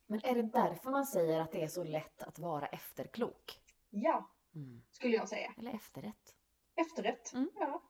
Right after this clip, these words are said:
Speaker 2: ja. Nu har vi kommit igenom första halvan av de två olika halvorna som, som jag tänkte diskutera utöver höger och vänster. Och den andra delen i hjärnan är, eh, limbiska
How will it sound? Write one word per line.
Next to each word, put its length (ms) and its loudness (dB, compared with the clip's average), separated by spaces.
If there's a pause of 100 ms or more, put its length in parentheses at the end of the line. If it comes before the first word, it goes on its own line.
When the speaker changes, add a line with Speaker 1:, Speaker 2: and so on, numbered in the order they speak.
(260)
Speaker 2:
ja. 220 0 (520)
Nu 100 12
har 100 12
vi 100 8
kommit 240 10
igenom 360 8
första 340 8
halvan 480 6 (640)
av 360 6 (200)
de 320 2
två 120 2
olika 320 2
halvorna 400 0
som, 320 -8
som 220 -4
jag 120 0
tänkte 240 -2
diskutera 500 2
utöver 600 0
höger 220 0
och 80 0
vänster. 360 -4 (840)
Och 240 8
den 200 6
andra 500 8
delen 560 4
i 440 -4
hjärnan 460 4
är, 300 2 (220)
eh, 180 -6
limbiska 800 6